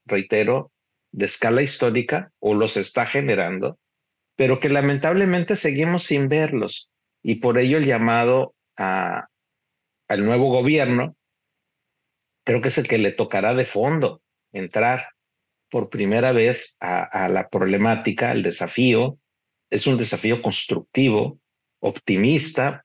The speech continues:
con potencialidades gigantescas, y ese gran desafío es el que debe entrar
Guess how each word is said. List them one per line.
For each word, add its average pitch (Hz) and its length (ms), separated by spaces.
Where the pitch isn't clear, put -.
con - 180
potencialidades 98 840
gigantescas, 98 1080
y 123 140
ese 147 200
gran 156 220
desafío 160 400
es 139 80
el 165 120
que 123 120
debe 120 240
entrar 131 600